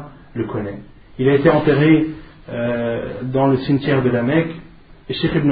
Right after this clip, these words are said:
Uthaymin, rahimahullah, il, il était la personne qui conduisait le, le, plutôt qui précédait le convoi funèbre. Parmi les personnes qui ont assisté au lavage de Cheikh, rahimahullah,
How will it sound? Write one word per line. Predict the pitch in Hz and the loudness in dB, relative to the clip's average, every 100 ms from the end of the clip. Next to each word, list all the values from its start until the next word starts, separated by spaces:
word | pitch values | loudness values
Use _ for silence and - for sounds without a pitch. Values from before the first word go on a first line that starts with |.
| 135 | 2
Uthaymin, | 131 143 151 127 | 0 0 2 0
rahimahullah, | 123 139 131 139 156 131 | -2 0 0 2 0 0
il, | 135 139 - - - | -2 -4 -6 -14 -6
il | 135 131 127 113 - - - - - - | 2 4 4 0 -10 -16 -20 -20 -14 -10
était | 127 143 | -2 2
la | 127 | 2
personne | 123 - - 165 160 | 0 -4 0 0 0
qui | 147 143 143 - - | -2 -2 -2 -16 0
conduisait | 170 147 143 143 147 | 2 2 2 2 2
le, | 127 127 131 | 2 0 0
le, | 123 117 110 - - - - - | 0 0 -6 -10 -14 -20 -20 -20
plutôt | - 143 | -8 -6
qui | - | -6
précédait | - 160 160 151 151 | -2 0 0 0 2
le | 131 | 0
convoi | 139 131 127 123 | 0 0 0 -2
funèbre. | 127 131 170 127 - - - - - - - - - - - - | -2 -2 -2 -4 -12 -20 -20 -20 -20 -20 -20 -20 -20 -20 -20 -6
Parmi | - 175 175 | 4 8 8
les | 165 170 | 6 4
personnes | - 190 175 127 - - - - | 2 4 4 0 -6 -20 -20 -10
qui | - | 0
ont | 147 | 2
assisté | 147 - 143 - 165 156 151 | 2 0 -8 0 2 2 0
au | |
lavage | 139 139 135 156 139 - - | 2 2 2 2 2 -2 -8
de | 127 | -4
Cheikh, | 120 - 156 151 127 | -4 -2 -4 -4 -6
rahimahullah, | 135 127 123 131 147 | -4 -4 -2 0 0